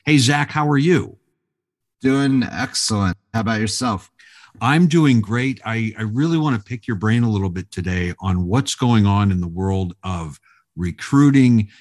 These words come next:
Speaker 1: and human resources and staffing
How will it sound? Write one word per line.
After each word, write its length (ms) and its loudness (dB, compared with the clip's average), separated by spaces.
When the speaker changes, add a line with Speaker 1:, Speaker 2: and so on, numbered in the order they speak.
Speaker 1:
and 160 -14
human 340 2
resources 760 -2
and 140 -10
staffing 1000 2